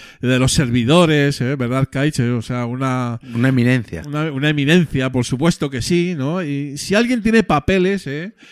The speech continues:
Speaker 1: Es el señor que hemos traído de invitado hoy al programa, que además es amigo, ¿eh? Residente en Las Rozas. Damos la bienvenida a don Eduardo Collado, Edu para los amigos,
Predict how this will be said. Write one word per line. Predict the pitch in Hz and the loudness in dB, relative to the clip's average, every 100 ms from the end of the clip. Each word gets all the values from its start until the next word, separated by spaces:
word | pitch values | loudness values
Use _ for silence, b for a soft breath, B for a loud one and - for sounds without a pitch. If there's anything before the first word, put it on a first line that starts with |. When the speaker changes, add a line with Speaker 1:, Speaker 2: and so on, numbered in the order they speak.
| B - | B -6
Speaker 1:
Es | 151 175 185 | -2 -2 0
el | 175 | 0
señor | 139 147 170 | 0 0 0
que | 165 | 0
hemos | 175 165 | -2 -2
traído | - 143 151 151 | -2 0 2 2
de | 151 | 0
invitado | 147 131 151 | -4 -4 -4
hoy | 139 147 | -2 -2
al | 139 | -4
programa, | 113 123 135 | -4 -4 -6
que | 120 | -4
además | 127 139 | -4 -2
es | 139 | -4
amigo, | 113 127 120 127 | -4 -4 -4 -4
¿eh? | 123 165 b b b | -8 -12 b b b
Residente | 139 131 127 156 156 | -8 -4 0 0 0
en | 160 | 0
Las | 165 120 | 0 2
Rozas. | 131 160 131 - - | 2 2 -2 -6 -8
Damos | 131 139 170 | -8 -4 -4
la | 147 | -2
bienvenida | 156 165 156 190 208 208 | -2 -2 0 0 0 -2
a | 226 | -2
don | 196 202 202 160 147 - | -2 -4 -6 -12 -16 -8
Eduardo | 135 139 175 190 | -4 -4 -4 -4
Collado, | 131 139 165 139 - - | -4 -4 -2 -4 -6 0
Edu | 208 180 | 2 2
para | 151 139 | -2 -4
los | 135 175 | -2 -4
amigos, | 123 131 123 135 | -4 -4 -4 -6